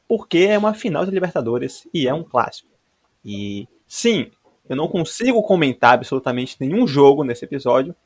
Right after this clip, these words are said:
sem falar a palavra Libertadores. Eu estou completamente obcecado pelo jogo que vai acontecer amanhã. Então eu peço perdão a todos os flamenguistas que estão ouvindo esse episódio,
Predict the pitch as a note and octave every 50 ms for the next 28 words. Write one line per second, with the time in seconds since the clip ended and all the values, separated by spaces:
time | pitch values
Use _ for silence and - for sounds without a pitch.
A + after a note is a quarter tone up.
0 | _ _ _ - - F#3+ G#3+ G#3+ - F#3 D3+ C#3 D3+ D#3+ - D3+ C3 C3 C3+ C#3
1 | D#3+ D#3 D3+ C3+ B2+ C#3+ E3+ - F#3+ D3+ A#2+ B2+ A#2 A2+ - _ _ _ _ _
2 | _ _ _ _ _ _ _ _ C#3+ D3+ D3+ - - E3+ E3+ - E3 D#3+ - F3
3 | G3 G3 - F3+ D3 B2+ B2 - E3 F3 - - - E3+ E3 - - _ _ -
4 | G3 G3 A3+ G#3 - - F#3+ - - B2 A2+ A#2 B2 C3 C3 _ _ _ _ _
5 | _ _ _ _ _ - D3+ D3+ C3+ B2 C3+ C#3 C3+ - B2+ B2 B2+ B2+ C3 B2+
6 | C3 - - C3+ C#3 C3 G#2+ - A#2+ - A#2+ A#2 A2+ - C3+ D3 - D#3+ D#3 -
7 | G#3+ F#3+ D#3+ B2 A#2 A#2+ C#3+ F3 - _ _ _ _ _ _ _ _ _ _ _
8 | - B2+ A#2+ A#2+ - - F3+ G3 G3+ F#3 E3+ - - E3+ E3 D#3+ C3+ A2 G#2 A#2
9 | D3 D#3 - F#3+ F#3+ F#3+ - _ _ _ _ _ _ _ _ _ _ _ - C3+
10 | B2 - - - B2 A#2 A#2 A#2 A2 G#2 B2 D3 D#3+ D3 C#3+ - - - - G#2+
11 | - A2+ A2+ A#2 B2+ D#3+ F3